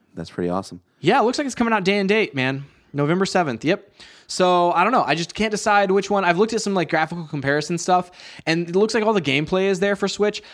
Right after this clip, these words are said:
Speaker 2: I think that's one that I might wait until people have, like, compared them and, like, it been like, "Oh, is the frame rate the same?" and that sort of thing,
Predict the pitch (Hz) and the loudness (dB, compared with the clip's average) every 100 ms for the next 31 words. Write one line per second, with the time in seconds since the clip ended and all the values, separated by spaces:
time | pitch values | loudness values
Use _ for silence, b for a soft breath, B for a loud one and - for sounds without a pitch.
0 | B 143 - - 240 226 196 185 175 156 | B -8 -2 0 0 0 -2 0 2 2
1 | 139 143 156 143 135 165 143 151 - 151 | 2 2 0 -2 0 0 0 -4 -2 -2
2 | 139 151 139 135 113 120 135 117 127 131 | -2 -2 -2 -2 -2 -4 -6 -4 -2 0
3 | 135 139 139 139 131 127 123 117 127 123 | -2 -4 -4 -4 -4 -4 -4 -6 -8 -6
4 | 127 123 120 185 190 170 147 139 170 175 | -6 -4 -4 0 0 0 -4 -2 -2 0
5 | 175 165 165 156 - 165 165 160 160 160 | 0 -2 -4 -6 -4 -2 0 0 0 0
6 | 156 139 - 123 110 110 104 | -2 -4 -2 -4 -4 -10 -12